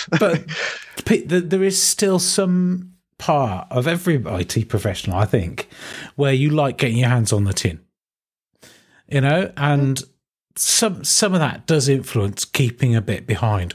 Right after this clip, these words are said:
Or, you know, I've, I've had customers who are quite pleased that they've recently upgraded their virtual infrastructure and plan to keep that for a while and get the most out of it.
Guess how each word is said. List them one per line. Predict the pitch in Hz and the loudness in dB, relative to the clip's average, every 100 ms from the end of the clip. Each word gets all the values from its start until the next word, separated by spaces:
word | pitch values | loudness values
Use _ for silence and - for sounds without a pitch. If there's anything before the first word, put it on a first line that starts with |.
| - | -2
Or, | 120 117 117 | 2 2 0
you | - - - - - | -6 -20 -18 -18 -4
know, | - | 0
I've, | - | 0
I've | 175 185 | 2 2
had | 180 | 2
customers | 170 147 135 | 2 2 2
who | 139 | -2
are | |
quite | 131 190 139 | 0 -2 0
pleased | 165 139 117 | 0 2 2
that | 110 | 0
they've | 110 107 | 0 2
recently | 120 117 127 110 | 0 0 0 0
upgraded | 113 117 110 113 113 | 2 2 2 2 0
their | 113 98 98 95 _ _ | 0 0 0 -4 _ _
virtual | 117 127 110 107 | -2 -2 0 -2
infrastructure | 92 104 - - - 101 95 - - - - | -2 -2 -2 -2 0 0 0 -8 -18 -18 -8
and | - 120 | -4 0
plan | 156 131 | 2 0
to | |
keep | - 147 - | 0 0 0
that | 107 98 | -2 -2
for | 127 | -2
a | 117 | 0
while | 110 117 107 | 2 2 2
and | 92 | 0
get | - | -2
the | - | 0
most | 104 98 - | 0 2 2
out | 117 | 2
of | 113 | 4
it. | 113 117 - | 2 0 -6